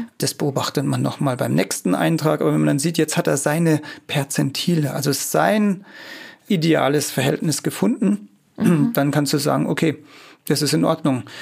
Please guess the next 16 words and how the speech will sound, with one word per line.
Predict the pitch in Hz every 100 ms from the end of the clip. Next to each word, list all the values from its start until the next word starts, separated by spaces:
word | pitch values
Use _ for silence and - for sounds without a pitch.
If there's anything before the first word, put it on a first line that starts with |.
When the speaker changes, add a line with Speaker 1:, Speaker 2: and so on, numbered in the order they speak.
| - -
Speaker 1:
Und | 175 147
so | - 180
muss | 185 180
man | 170
sich | 160 170
das | 165 147 -
dann | 165 156
auch | 156 143 170
eben | 165 147 -
auch | 131
im | 139
Kita-Alter | - 202 196 214 151 160 170 -
oder | - 156
Speaker 2:
Mhm. | 147
Speaker 1:
später | 240 160 160 143
vorstellen. | - 156 160 135 120 123